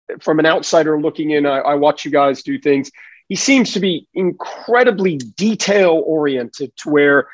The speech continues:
I mean, we've read that, you know, he writes down every single shot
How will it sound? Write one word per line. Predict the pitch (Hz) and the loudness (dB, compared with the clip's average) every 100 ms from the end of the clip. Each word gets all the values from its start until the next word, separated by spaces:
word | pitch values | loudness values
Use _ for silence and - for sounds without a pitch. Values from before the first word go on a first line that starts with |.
| - - | -16 -2
I | 170 | 2
mean, | 165 | 4
we've | 151 143 | 4 2
read | 147 160 139 | 4 2 2
that, | 139 135 | -4 -6
you | 147 | -10
know, | 131 | -10
he | 127 131 117 | -8 -10 -2
writes | 156 151 - | -2 -2 -8
down | - 156 151 147 143 - _ _ _ _ | 0 2 2 0 -4 -8 _ _ _ _
every | 170 165 160 | -2 -2 0
single | 160 - 170 156 | -2 -4 -2 -2
shot | - - 165 147 | -4 0 0 0